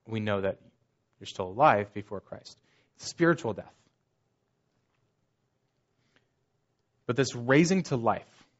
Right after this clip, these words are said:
is what the washing of regeneration is. It's a one-time action that the Holy Spirit does for us at the moment of salvation. But the next thing,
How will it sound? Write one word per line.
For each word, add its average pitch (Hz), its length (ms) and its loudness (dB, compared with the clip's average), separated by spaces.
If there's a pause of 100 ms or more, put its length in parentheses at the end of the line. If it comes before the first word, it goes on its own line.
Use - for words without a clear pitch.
(680)
is 120 180 -4
what 127 200 2
the 160 80 0
washing 113 380 -2
of 107 80 -6
regeneration 92 680 -10
is. - 220 -18 (640)
It's 127 180 -2
a 139 80 6
one-time 151 600 0
action 113 380 -2
that 107 100 -8
the 104 100 -6
Holy 151 300 2
Spirit 131 380 -2
does 107 180 -2
for - 180 -8
us 95 140 -8 (180)
at 139 220 6
the 175 80 6
moment 139 400 2
of 110 180 -2
salvation. 120 680 0 (1120)
But 139 140 2
the 123 80 2
next 139 360 2
thing, 101 360 -2